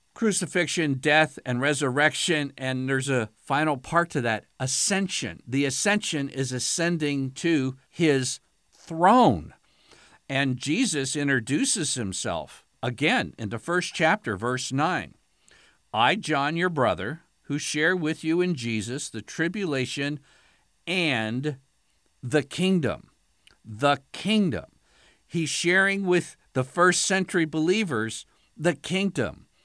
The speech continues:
It's perhaps the biggest mistake that's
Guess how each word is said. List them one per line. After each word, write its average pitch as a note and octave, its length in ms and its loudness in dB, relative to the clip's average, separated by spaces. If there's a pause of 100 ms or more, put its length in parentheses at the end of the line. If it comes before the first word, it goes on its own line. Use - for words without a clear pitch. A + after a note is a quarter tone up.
(360)
It's D3 240 -4 (200)
perhaps F#3+ 600 4
the C#3 140 -2
biggest A3+ 640 0
mistake F3 680 0
that's - 260 -6